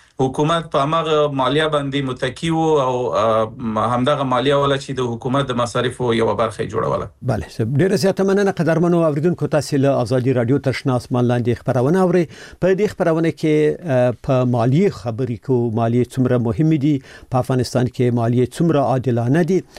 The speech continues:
Speaker 2: زموږ د خپرونې میلمانه دي د اقتصادي چارو متخصص آذر اخش حافظي، د مالیې وزارت، آه، د شکایتونو د ریاست، آه، پخوانی رئیس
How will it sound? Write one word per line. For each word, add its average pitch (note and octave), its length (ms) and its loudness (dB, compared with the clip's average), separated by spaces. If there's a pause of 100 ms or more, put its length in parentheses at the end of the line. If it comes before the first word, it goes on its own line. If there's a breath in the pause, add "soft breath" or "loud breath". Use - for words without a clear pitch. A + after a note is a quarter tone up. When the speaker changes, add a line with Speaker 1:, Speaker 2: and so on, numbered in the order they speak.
(280 loud breath)
Speaker 2:
زموږ D3 260 2
د C#3+ 80 -2
خپرونې B2+ 440 0
میلمانه B2 420 2
دي F3+ 220 2
د D3 240 -4
اقتصادي B2+ 460 -2
چارو B2+ 260 0
متخصص B2 600 -2
آذر B2 360 0
اخش - 220 -4
حافظي، B2+ 540 0 (380 loud breath)
د - 60 2
مالیې F3 280 2
وزارت، D#3+ 540 0
آه، D3 180 4
د C3+ 100 0
شکایتونو B2+ 640 0
د B2 80 0
ریاست، A#2+ 580 -2
آه، C3 640 0
پخوانی B2 500 0
رئیس D3 420 0